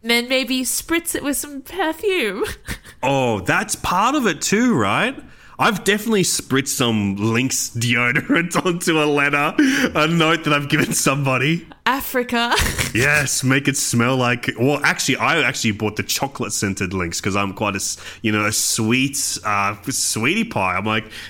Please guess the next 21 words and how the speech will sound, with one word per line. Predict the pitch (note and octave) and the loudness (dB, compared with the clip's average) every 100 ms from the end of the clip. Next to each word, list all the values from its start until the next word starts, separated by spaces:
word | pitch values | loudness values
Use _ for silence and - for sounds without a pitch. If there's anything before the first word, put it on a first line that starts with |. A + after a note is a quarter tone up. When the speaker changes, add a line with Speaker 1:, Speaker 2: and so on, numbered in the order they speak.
| - | -4
Speaker 2:
"I | A#2 | -2
gotta | B2+ C#3+ | 2 0
smell | - C3 C#3 | 0 -2 0
like | C#3+ | 0
dessert | D3 C#3+ C3+ G3 F3 - | 0 0 2 2 0 -2
so | - C#3 | -2 -2
<laughs> | - - | -2 0
people | F3 - | 0 0
can, | - - - D#3+ E3 - C#4 C4 A3+ | -4 0 0 2 0 2 2 4 2
the | C3+ D#3 | 2 2
essence | C#3+ F3+ F#3+ E3 | 2 0 -2 0
of | D#3 | 0
vanilla, | C3 B2+ C#3 F#3 G#2+ | 0 2 2 2 0
if | A2 A2+ | 0 -2
you | G2+ | 0
will." | G2+ F#2+ C#3+ - - _ | 0 0 -2 -4 -18 _
Speaker 1:
But | A3+ A#3+ | 0 2
yes, | A#3+ G3+ G3 - | 2 0 -4 -4
there's | A3+ C4+ | -2 0
something | - C#4 C#4+ A#3+ | -2 -4 -4 0
very | B3 B3 B3+ B3 A#3 G3 | 0 2 0 0 -2 -6